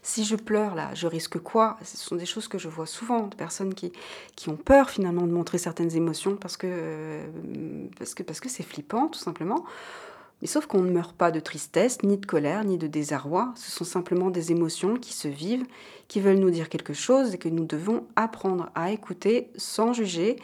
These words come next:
et qui font de nous des personnes qui sont plus alignées dans toutes les sphères de notre vie.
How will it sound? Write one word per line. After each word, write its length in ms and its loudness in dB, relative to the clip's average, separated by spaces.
et 100 4
qui 140 -2
font 180 4
de 80 8
nous 140 6
des 100 4
personnes 460 0
qui 120 -12
sont 180 -4
plus 400 0
alignées 380 -2
dans 200 -4
toutes 220 -4
les 80 0
sphères 300 -4
de 100 -2
notre 300 -2
vie. 180 -8